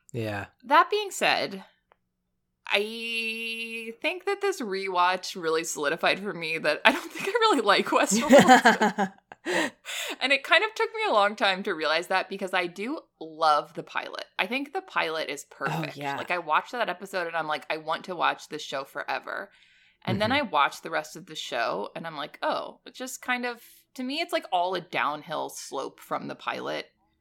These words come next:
Speaker 2: all the way down to what I personally think is, like, a pretty disastrous third season.
Speaker 3: Yeah.
Speaker 2: Mm, I'm curious if they'll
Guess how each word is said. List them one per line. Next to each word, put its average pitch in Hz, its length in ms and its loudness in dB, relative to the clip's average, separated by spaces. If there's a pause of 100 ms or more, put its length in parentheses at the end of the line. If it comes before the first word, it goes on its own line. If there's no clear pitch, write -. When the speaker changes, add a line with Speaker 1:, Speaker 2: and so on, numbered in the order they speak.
(200)
Speaker 2:
all 202 200 4
the 208 80 -4
way 185 160 -2
down 156 220 0
to 160 120 -8
what 151 140 0
I 160 220 2
personally 156 440 -10
think 151 240 -8
is, 151 80 -10
like, 131 140 -8
a 147 60 -8
pretty 139 280 -12
disastrous 135 680 -8
third 131 280 -10
season. 165 300 -10
Speaker 3:
Yeah. 131 160 -4 (600)
Speaker 2:
Mm, 135 220 -14 (220)
I'm - 120 -18
curious 127 440 -8
if - 180 -14
they'll 131 300 -6